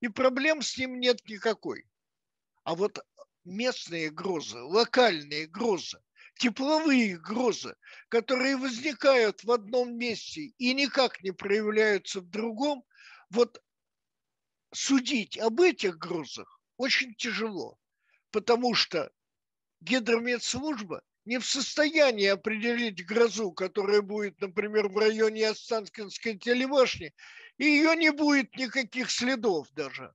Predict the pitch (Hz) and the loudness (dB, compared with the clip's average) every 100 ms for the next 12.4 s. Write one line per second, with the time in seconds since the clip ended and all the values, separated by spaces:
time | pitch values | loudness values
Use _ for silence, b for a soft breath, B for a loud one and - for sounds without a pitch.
0 | - 226 214 233 220 180 147 123 127 113 | -4 -4 2 2 2 -2 -10 -12 -10 -8
1 | - - _ _ _ _ _ _ _ _ | -8 -10 _ _ _ _ _ _ _ _
2 | 180 214 - 156 165 294 285 - - _ | 2 2 2 -4 0 2 2 -2 -10 _
3 | _ _ _ _ 156 208 175 170 233 277 | _ _ _ _ -4 -2 -2 2 4 4
4 | - 247 180 - 196 214 233 - 214 170 | 2 -2 -4 -4 0 0 0 -4 -4 -4
5 | 214 202 - 165 190 202 202 190 156 147 | -2 -2 -4 -8 -10 -8 -8 -8 -8 -12
6 | 143 160 160 160 156 151 143 147 135 - | -12 -14 -14 -14 -12 -14 -14 -14 -16 -18
7 | 82 _ _ _ _ _ _ _ _ _ | -20 _ _ _ _ _ _ _ _ _
8 | _ _ _ _ _ B B B B B | _ _ _ _ _ B B B B B
9 | 170 254 - 339 359 339 247 _ _ _ | 2 4 6 6 6 4 -6 _ _ _
10 | 180 233 285 226 285 214 254 - - 226 | -6 0 2 2 -2 -2 -2 -2 -2 0
11 | 240 240 - 208 - 196 214 - - 160 | 2 -2 -6 -8 -8 -8 -6 -4 -4 -4
12 | - 123 117 123 | -6 -10 -12 -20